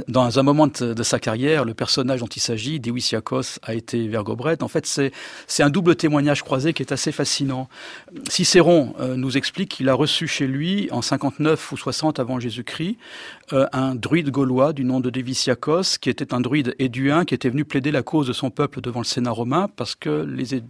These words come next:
les Éduins avaient, subissaient des pressions de leurs voisins orientaux, les Séquanes, qui eux-mêmes subissaient des pressions des, des Germains dariovistes, hein. Et donc, il a, euh, et, et Cicéron a pro-, a profité de, de ce voyage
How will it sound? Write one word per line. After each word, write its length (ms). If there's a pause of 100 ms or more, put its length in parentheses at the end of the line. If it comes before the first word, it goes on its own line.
(280)
les 220
Éduins 400 (640)
avaient, 280
subissaient 400
des 80
pressions 340
de 60
leurs 140
voisins 460
orientaux, 460
les 80
Séquanes, 420
qui 140
eux-mêmes 240
subissaient 360
des 100
pressions 400
des, 240
des 120
Germains 300
dariovistes, 600 (120)
hein. 140 (400)
Et 80
donc, 180
il 80
a, 120
euh, 260
et, 240
et 20
Cicéron 400
a 60
pro-, 180
a 80
profité 560
de, 180
de 120
ce 160
voyage 580